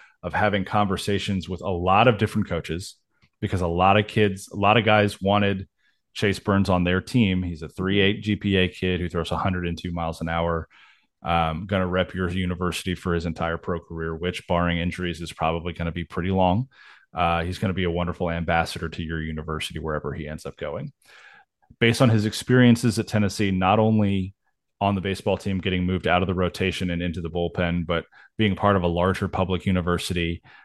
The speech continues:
uh, feeling like he was getting swept up in the student body a little bit, realize, "Hey, I would probably benefit more from being at an elite baseball school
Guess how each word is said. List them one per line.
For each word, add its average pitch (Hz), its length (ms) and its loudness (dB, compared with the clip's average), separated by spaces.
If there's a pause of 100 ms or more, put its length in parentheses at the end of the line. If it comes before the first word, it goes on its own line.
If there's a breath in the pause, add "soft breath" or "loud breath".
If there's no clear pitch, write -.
(160 loud breath)
uh, 80 560 2 (100)
feeling 101 280 0
like 92 140 -2
he - 100 -6
was 90 100 -6
getting 90 180 -4
swept - 360 0
up 90 220 2
in 90 200 0
the 87 60 0
student 87 340 -2
body 87 260 4
a 85 80 -2
little 87 180 -4
bit, 87 220 -2 (380)
realize, 95 680 4 (120)
"Hey, 123 160 4
I 92 160 4
would 120 220 4
probably 104 400 2
benefit 98 440 0
more 85 400 -4 (540)
from 92 320 4
being 127 220 8
at 117 100 8
an 107 120 4
elite 110 320 2
baseball 117 440 0
school 87 540 -6